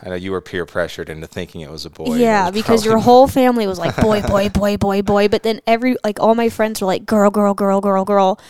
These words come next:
Speaker 2: And so then I really just started getting torn apart 'cause I'm like, "I don't even know anymore."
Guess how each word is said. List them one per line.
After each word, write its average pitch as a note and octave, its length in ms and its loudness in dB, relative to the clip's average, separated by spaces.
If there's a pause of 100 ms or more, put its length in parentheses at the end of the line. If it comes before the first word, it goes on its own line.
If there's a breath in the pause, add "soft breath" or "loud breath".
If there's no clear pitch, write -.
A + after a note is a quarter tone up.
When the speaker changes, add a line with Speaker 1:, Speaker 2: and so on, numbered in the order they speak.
(440 loud breath)
Speaker 2:
And A#3 160 -8
so A#3+ 100 -2
then A3+ 80 0
I G#3 80 -2
really A#3+ 320 2
just A3 200 -2
started G3 280 -6
getting F#3+ 400 -6
torn A3 260 -4
apart - 440 -2
'cause G#3 120 -10
I'm F#3+ 120 -10
like, - 180 -8
"I B3 80 4
don't C4+ 140 4
even G3+ 260 0
know B3 220 6
anymore." G3+ 640 -4